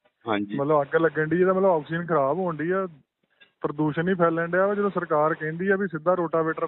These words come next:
Speaker 2: ਪਾ ਕੇ ਤੇ ਪੈਲੀ ਵਾਹ ਕੇ ਝੋਨਾ ਲਾਓ, ਫਿਰ ਨਹੀਂ ਹਟਦੇ ਲੋਕ।
Speaker 1: ਤੁਹਾਨੂੰ ਪਤਾ ਆ ਕਿ ਰੋਜ਼ਾਨਾ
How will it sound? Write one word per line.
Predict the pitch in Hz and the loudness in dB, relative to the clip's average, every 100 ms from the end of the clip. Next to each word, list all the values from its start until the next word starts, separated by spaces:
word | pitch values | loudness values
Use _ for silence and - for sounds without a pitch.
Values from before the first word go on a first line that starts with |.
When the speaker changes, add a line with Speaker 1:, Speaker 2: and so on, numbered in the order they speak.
| 156 165 | -6 -2
Speaker 2:
ਪਾ | 151 147 | 0 0
ਕੇ | 151 | -2
ਤੇ | 175 | -8
ਪੈਲੀ | 175 156 147 | -4 -4 -2
ਵਾਹ | 143 139 156 | -4 -4 -4
ਕੇ | 170 | -8
ਝੋਨਾ | 175 143 | -8 -8
ਲਾਓ, | 131 139 160 | -6 -6 -6
ਫਿਰ | 131 139 | -8 -10
ਨਹੀਂ | 165 | -10
ਹਟਦੇ | 165 135 131 | -12 -12 -14
ਲੋਕ। | 131 127 135 | -14 -18 -20
Speaker 1:
ਤੁਹਾਨੂੰ | _ _ _ 143 127 | _ _ _ 2 4
ਪਤਾ | 127 120 | 4 6
ਆ | 127 131 131 135 | 6 8 8 6
ਕਿ | - 156 156 | 4 6 8
ਰੋਜ਼ਾਨਾ | 156 123 127 143 151 156 160 | 6 6 4 6 4 4 2